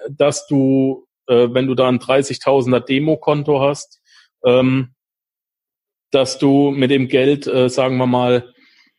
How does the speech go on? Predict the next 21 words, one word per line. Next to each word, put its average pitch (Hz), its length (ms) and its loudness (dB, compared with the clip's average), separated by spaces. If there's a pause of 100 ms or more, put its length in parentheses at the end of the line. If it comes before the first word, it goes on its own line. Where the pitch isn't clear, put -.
(320)
ähm, 117 540 0 (720)
lockerer 131 640 0
umgehst, 135 560 0
als 123 240 -2
wenn's 127 240 0
dein 127 200 0
eigenes 127 680 -2
wär. 104 280 0 (1160)
Bringen 160 300 0
Demokonten 156 760 0
trotzdem 185 540 -2
was 196 180 0
und 165 140 0
kannst 175 340 -4
du 175 60 0
das 160 200 0
nachher 160 360 0
eins 147 300 -2
zu 147 140 0
eins 147 280 -2
übertragen? 131 720 0